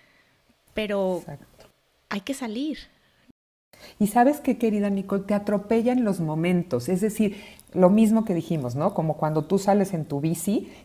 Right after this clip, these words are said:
Speaker 2: te trazas una ruta, pero de pronto en el camino había un árbol atravesado y ya no pudiste pasar por ahí, este,
Speaker 1: O
Speaker 2: algo
Speaker 1: saliste
Speaker 2: se te cruzó,
Speaker 1: volando.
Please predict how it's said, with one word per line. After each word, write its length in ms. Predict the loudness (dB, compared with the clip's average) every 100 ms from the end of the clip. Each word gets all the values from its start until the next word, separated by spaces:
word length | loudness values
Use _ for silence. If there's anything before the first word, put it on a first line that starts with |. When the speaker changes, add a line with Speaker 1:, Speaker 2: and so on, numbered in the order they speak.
| -4
Speaker 2:
te 120 | -2
trazas 480 | 4 4 6 2 2
una 200 | 2 2
ruta, 420 | 0 2 2 2
pero 160 | 2
de 120 | 2 2
pronto 380 | 2 2 2
en 100 | 0
el 100 | 0
camino 340 | -2 -2 0 2
había 200 | 2 2
un 120 | 0
árbol 300 | 0 2 2
atravesado 600 | 2 2 0 2 2 4
y 60 | 4
ya 120 | 2
no 160 | 0 -2
pudiste 340 | -4 -2 -4
pasar 380 | -4 -2 -2 -2
por 160 | 0
ahí, 360 | 2 4 2 0 -8 -4
este, 360 | -2 2 4 4
Speaker 1:
O 60 | 2
Speaker 2:
algo 60 | 2
Speaker 1:
saliste 300 | 4 6 6
Speaker 2:
se 60 |
te 60 | 6
cruzó, 80 | 8
Speaker 1:
volando. 760 | 8 8 8 8 8 8 4